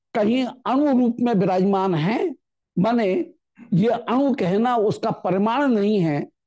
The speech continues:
बल्कि उसका एक गुण है कि वह विभू होते हुए भी सारे शरीर में, पूरे शरीर में व्यापक हो जाएगी।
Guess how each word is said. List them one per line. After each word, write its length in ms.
बल्कि 280
उसका 320
एक 320
गुण 220
है 220
कि 60
वह 480
विभू 500
होते 240
हुए 300
भी 360
सारे 580
शरीर 440
में, 340
पूरे 500
शरीर 320
में 140
व्यापक 480
हो 80
जाएगी। 400